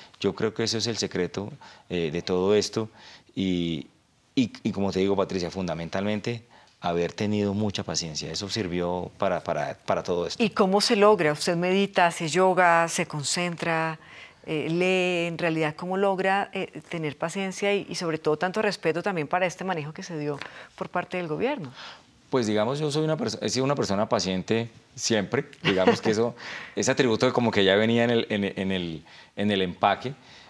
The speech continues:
Speaker 1: pero digamos, no, yo no medito ni hago esas cosas. Yo hacía mucho deporte antes de, de ingresar al ministerio, pues corría, corría mucho, eh, pero digamos que eso me sirvió también, porque digamos,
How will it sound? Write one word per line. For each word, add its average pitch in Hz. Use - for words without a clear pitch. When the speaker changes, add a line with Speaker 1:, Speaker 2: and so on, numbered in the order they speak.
Speaker 1:
pero 98
digamos, 107
no, 147
yo 120
no 113
medito 127
ni 120
hago 98
esas 113
cosas. 127
Yo 127
hacía 143
mucho 151
deporte 110
antes 127
de, 117
de 98
ingresar 95
al 110
ministerio, 104
pues -
corría, 104
corría 101
mucho, 117
eh, 95
pero 117
digamos 110
que 117
eso 139
me 160
sirvió 113
también, 160
porque 104
digamos, 104